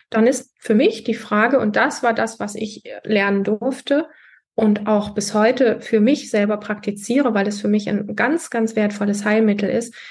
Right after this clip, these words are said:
in den Momenten, wo ich merke, es fängt an, etwas in mir starr zu werden, wirklich mit Mitgefühl mit mir zu sein, nicht böse, also die Entscheidung zu treffen,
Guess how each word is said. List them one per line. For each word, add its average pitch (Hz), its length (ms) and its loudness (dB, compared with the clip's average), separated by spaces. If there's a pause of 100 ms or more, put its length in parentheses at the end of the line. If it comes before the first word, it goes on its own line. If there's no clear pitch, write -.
(160)
in 302 160 4
den 277 180 4
Momenten, 262 460 2
wo 214 60 -2
ich 208 140 -4
merke, 240 300 0
es 240 140 -6
fängt 233 260 -2
an, 277 240 0
etwas 214 380 -2
in 214 160 2
mir 214 120 0
starr 262 400 -2
zu 226 220 -6
werden, 233 540 -2 (320)
wirklich 247 400 0
mit 214 260 -2
Mitgefühl 226 920 0
mit 202 180 -2
mir 202 180 -2
zu - 180 -6
sein, 208 640 -2
nicht 277 380 0
böse, 208 540 0 (320)
also 208 160 0
die 208 100 2
Entscheidung 233 680 0
zu - 160 -10
treffen, 226 560 -2